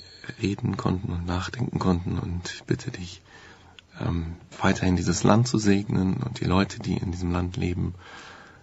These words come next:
und uns alle zu leiten, dass dieses Land, ähm,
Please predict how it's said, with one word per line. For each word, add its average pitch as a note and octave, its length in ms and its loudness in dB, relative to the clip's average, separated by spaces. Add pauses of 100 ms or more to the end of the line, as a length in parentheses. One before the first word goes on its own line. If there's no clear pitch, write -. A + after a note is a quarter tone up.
(280)
und F2+ 600 6 (680)
uns - 420 0 (140)
alle F#2 500 6
zu - 160 2
leiten, F2 580 4 (500)
dass - 200 -6
dieses F2+ 400 -6
Land, E2+ 420 2 (2000)
ähm, E2 280 0